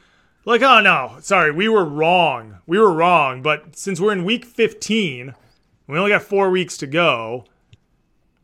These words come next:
we can't screw up our playoff schedule and getting to the final, you know, getting to the, uh, you know, final playoff teams.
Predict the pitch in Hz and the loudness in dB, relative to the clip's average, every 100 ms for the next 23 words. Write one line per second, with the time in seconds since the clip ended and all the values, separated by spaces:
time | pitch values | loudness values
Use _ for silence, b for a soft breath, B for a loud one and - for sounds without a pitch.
0 | _ _ 147 175 226 170 - 180 180 175 | _ _ -6 0 0 -2 -4 2 4 4
1 | 170 - - _ - 147 139 123 120 160 | 2 0 -20 _ -8 -4 -4 -4 -6 0
2 | 175 202 127 - - 113 110 113 123 147 | 2 4 0 -8 -10 -12 -12 -14 -12 -14
3 | _ _ _ _ _ _ - 135 127 120 | _ _ _ _ _ _ -8 -6 -4 -6
4 | 113 110 _ _ _ _ - 165 170 170 | -10 -18 _ _ _ _ -6 -2 -2 -2
5 | - 147 123 - 147 139 135 135 143 113 | -6 -8 -8 -10 -8 -8 -8 -10 -12 -14
6 | 110 143 160 - 147 127 123 113 - b | -12 -8 -8 -8 -10 -10 -10 -14 -18 b
7 | b b - 104 98 - 196 139 - - | b b -16 -16 -16 -18 -20 -20 -16 -6
8 | 143 143 120 160 156 131 - - - 208 | -6 -6 -10 -4 -2 -2 -6 -12 -8 -6
9 | 170 127 131 - | -6 -10 -14 -16